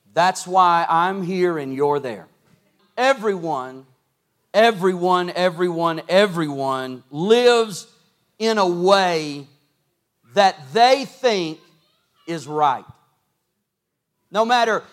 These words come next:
no matter what that way is, no matter what direction they're headed, to them, what they're doing, for the most part,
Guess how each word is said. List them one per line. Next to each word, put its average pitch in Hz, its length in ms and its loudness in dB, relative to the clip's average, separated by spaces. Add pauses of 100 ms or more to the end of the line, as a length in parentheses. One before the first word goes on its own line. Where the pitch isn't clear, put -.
(140)
no 202 80 -2
matter 226 220 2
what 214 360 -2
that 277 200 0
way 226 320 0
is, 190 640 -8 (340)
no 190 100 -6
matter 208 280 -2
what 240 400 2 (1160)
direction 226 680 0
they're 226 220 0
headed, 170 460 -4 (360)
to 226 160 -8
them, 214 760 0 (720)
what 190 400 0
they're 240 360 2
doing, 202 600 -2
for 233 220 -2
the 226 160 0
most 262 500 0
part, 190 520 2